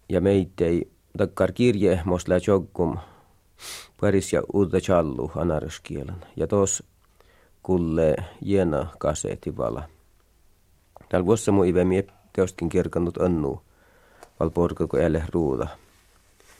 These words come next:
Tää tjökkin mieli puette lävörtu anarist. Li josani ihe tjökki, mutta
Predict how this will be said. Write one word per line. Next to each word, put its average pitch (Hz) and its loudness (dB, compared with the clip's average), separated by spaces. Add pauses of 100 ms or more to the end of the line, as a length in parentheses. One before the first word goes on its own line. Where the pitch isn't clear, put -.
(920)
Tää 110 4
tjökkin 123 2
mieli 98 4 (260)
puette 98 0
lävörtu 92 2
anarist. 82 0 (1300)
Li 98 2
josani 101 4
ihe 101 4
tjökki, 85 -2
mutta 80 -2